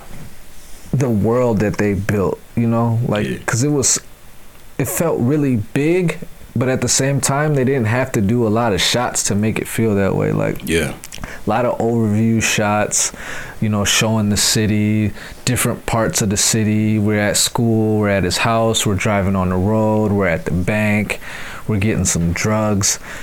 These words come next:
Speaker 1: You know, like, I, I, I like the atmosphere that they built, um, and the story that they told,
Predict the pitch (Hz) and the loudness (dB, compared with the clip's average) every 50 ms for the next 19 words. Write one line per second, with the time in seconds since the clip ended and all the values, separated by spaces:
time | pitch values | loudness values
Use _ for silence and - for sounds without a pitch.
0 | - - - 117 120 117 117 117 113 - - - - 113 110 101 98 101 - - | -8 -4 0 0 2 2 2 2 0 -2 -4 -4 -2 0 0 2 0 0 -2 -4
1 | - - - - - - - - - - - - - - - - - - 120 127 | -14 -18 -20 -20 -20 -20 -20 -20 -16 -6 -6 -6 -6 -6 -16 -18 -6 -2 -2 0
2 | 123 120 113 - - - - 127 131 131 147 151 151 - 131 - - - 139 139 | 0 0 0 -2 -2 -2 0 0 2 2 0 0 0 -2 -4 -2 -2 0 0 0
3 | - - 131 135 - - - - - 123 120 110 110 101 - 110 104 101 85 87 | 0 0 0 0 0 0 0 0 2 2 2 2 2 0 0 0 0 0 0 0
4 | 95 120 123 123 123 117 - - - - - - - - - - - - - - | 0 0 2 2 0 0 -2 -6 -14 -14 -14 -14 -12 -12 -12 -14 -14 -16 -16 -18
5 | - - - 113 110 107 104 98 95 95 92 90 90 98 101 90 - 120 - - | -20 -8 -4 -2 0 2 2 2 2 2 2 2 0 0 0 0 -2 -4 -6 -12
6 | - - - - - - 127 120 107 - - - - 113 117 135 135 123 117 110 | -18 -20 -20 -10 -4 -2 0 2 2 0 0 0 0 0 2 2 2 2 4 2
7 | 101 92 - 104 98 98 95 - - 113 104 101 101 101 101 101 - | 2 2 0 0 0 0 0 -2 -2 0 2 2 2 2 2 0 -2